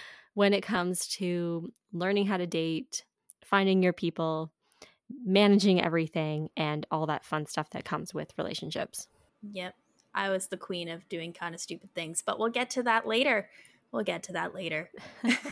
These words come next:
Speaker 1: <laughs>
Speaker 2: Do you wanna start us off with lesson number one?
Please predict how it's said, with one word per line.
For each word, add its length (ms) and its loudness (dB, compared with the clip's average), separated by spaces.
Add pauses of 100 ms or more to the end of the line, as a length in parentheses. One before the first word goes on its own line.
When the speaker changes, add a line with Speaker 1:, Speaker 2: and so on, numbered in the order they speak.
(440)
Speaker 1:
<laughs> 840 -10
Speaker 2:
Do 140 -2
you 120 0
wanna 260 0
start 440 0
us 180 -2
off 400 0
with 200 -4
lesson 340 0
number 320 0
one? 380 0